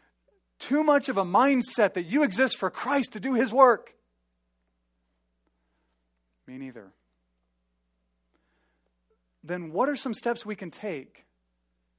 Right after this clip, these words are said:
practical steps, today, right now, to move in this direction? So we know these things not just as an abstract idea,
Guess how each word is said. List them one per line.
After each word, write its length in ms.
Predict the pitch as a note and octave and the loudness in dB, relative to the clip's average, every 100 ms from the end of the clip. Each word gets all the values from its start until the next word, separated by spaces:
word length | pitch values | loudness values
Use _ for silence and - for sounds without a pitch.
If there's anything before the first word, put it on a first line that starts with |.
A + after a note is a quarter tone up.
| _ _ _ _ _ _ _ _ | _ _ _ _ _ _ _ _
practical 560 | - A3 B3 A#3+ A3 E3+ | -12 -6 -6 -6 -10 -12
steps, 540 | - D3+ A#2+ - - _ _ _ _ | -12 -12 -12 -16 -20 _ _ _ _
today, 500 | - F3 F3 C#3 A#2 _ _ _ _ _ _ _ | -12 -6 -6 -6 -12 _ _ _ _ _ _ _
right 200 | G3 A#3 | -12 -10
now, 280 | A3+ F3 B2 _ _ _ _ _ _ _ _ _ _ _ - | -10 -12 -14 _ _ _ _ _ _ _ _ _ _ _ -16
to 120 | C#3+ | -14
move 300 | C3+ G3+ G3 | -6 -4 -4
in 60 | F3 | -8
this 120 | - | -10
direction? 460 | C#3+ B2 - - _ _ _ _ _ _ _ _ _ _ _ _ _ _ _ | -12 -14 -16 -20 _ _ _ _ _ _ _ _ _ _ _ _ _ _ _
So 180 | - D#3 | -8 -6
we 200 | F#3+ B3+ | -4 -2
know 180 | G#3+ | 0
these 160 | G3+ F#3+ | -2 -6
things 320 | G3+ F#3+ D#3+ | -8 -8 -8
not 260 | F3 A3+ C#4 | -4 -2 -2
just 240 | C4+ G#3+ | -6 -8
as 140 | G3+ D#3+ | -10 -8
an 60 | |
abstract 600 | G3+ G#3 - - G#3 G3 | -4 -4 -4 -6 -6 -6
idea, 400 | F3 C#3+ C#3+ A2 | -10 -10 -14 -14